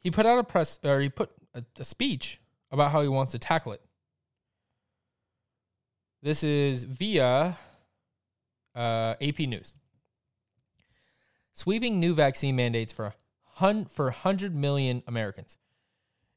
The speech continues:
In his most forceful pandemic actions and words, President Joe Biden on Thursday ordered sweeping new federal vaccine requirements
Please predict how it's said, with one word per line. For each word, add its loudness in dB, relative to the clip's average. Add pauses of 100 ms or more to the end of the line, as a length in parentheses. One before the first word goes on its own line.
In -4
his 0
most 0
forceful 0
pandemic 0
actions 0
and 0
words, 0
President 0
Joe 0
Biden 2
on -2
Thursday 0
ordered -4
sweeping -4
new 0
federal 0
vaccine 0
requirements -2